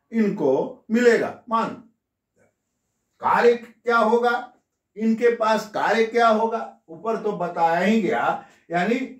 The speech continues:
जिस बच्चे का गांव में पढ़ाई बंद हो गया है उ-, उसको स्कूल लाना,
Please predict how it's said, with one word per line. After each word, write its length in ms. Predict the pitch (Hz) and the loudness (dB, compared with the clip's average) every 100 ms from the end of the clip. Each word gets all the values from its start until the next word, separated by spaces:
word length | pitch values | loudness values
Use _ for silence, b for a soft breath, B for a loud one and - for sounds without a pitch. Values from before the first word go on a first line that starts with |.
| _ - | _ -6
जिस 340 | 233 - 233 | -4 -2 0
बच्चे 360 | 233 226 233 214 | 0 0 2 2
का 240 | 220 233 | 4 2
गांव 420 | 185 156 143 143 | 2 -2 -2 -4
में 220 | 180 240 | 0 0
पढ़ाई 380 | 233 180 170 170 | 2 2 2 0
बंद 320 | 175 180 208 | -2 -2 0
हो 180 | 190 180 | 2 0
गया 260 | 151 139 - | 0 -2 -2
है 220 | 143 - | -4 -6
उ-, 300 | 208 190 - | -4 -6 -6
उसको 500 | 208 180 - 214 180 | -6 -6 -2 -2 0
स्कूल 340 | - - 202 214 | -4 -6 -2 2
लाना, 340 | 208 208 | 2 2